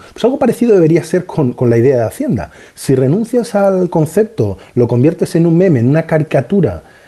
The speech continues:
y solo es una crítica desde fuera, pero lo dejas en, en manos de quien no quieres que se apropie de él, si no tienes ese ownership y no participas, pues claro, luego quejarse de las, del, del discurso que hay es, es muchísimo más, más complicado. Entonces,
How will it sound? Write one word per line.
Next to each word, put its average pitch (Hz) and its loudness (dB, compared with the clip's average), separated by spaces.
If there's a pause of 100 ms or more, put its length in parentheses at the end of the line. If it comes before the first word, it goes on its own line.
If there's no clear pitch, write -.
(160)
y 117 0
solo 175 2
es 180 -6
una 180 0
crítica 165 0
desde 143 0
fuera, - -2 (280)
pero 113 0
lo 117 2
dejas 160 -2
en, 160 0
en 131 2
manos 156 2
de 110 0
quien 113 0
no 165 0
quieres 160 0
que - -6
se 113 -4
apropie 147 0
de 160 2
él, 160 -2 (160)
si - -4
no 139 2
tienes 175 0
ese 156 2
ownership 151 0
y 110 -2
no 127 0
participas, 160 -2 (280)
pues 117 -8
claro, 196 2
luego 139 2
quejarse 160 -4
de 160 2
las, 156 0 (380)
del, 123 2
del 120 2
discurso 151 -2
que 156 2
hay 175 -2 (320)
es, 131 0
es 117 -2
muchísimo 123 0
más, 110 -2
más 110 -2
complicado. 113 0
Entonces, 151 0